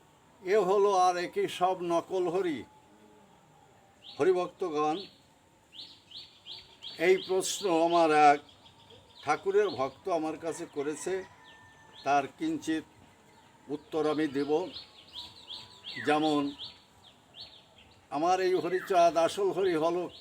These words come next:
কি করে? ইনি ক্ষীরোদ বিহারী হরি, আর এই লীলাটা শেষ লীলা, তাই ভক্ত যে যেভাবে তাকে চাইছে সেই সেইভাবে পাইছে।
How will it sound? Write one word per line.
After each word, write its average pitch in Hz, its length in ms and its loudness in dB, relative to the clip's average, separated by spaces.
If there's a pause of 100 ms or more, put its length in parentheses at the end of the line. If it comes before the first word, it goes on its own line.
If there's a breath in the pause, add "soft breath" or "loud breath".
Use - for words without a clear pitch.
কি 180 180 -8
করে? 151 400 0 (2250)
ইনি 190 400 2 (460)
ক্ষীরোদ 180 380 0
বিহারী 185 400 4
হরি, 185 440 -2 (2250)
আর 151 240 6 (160)
এই 208 220 4
লীলাটা 202 520 2
শেষ 185 420 -4
লীলা, 143 460 4 (560)
তাই 139 380 2 (1800)
ভক্ত 196 480 2
যে 196 260 0
যেভাবে 202 520 4
তাকে 196 460 -2
চাইছে 185 560 -2
সেই 214 420 0
সেইভাবে 220 580 2
পাইছে। 123 560 -4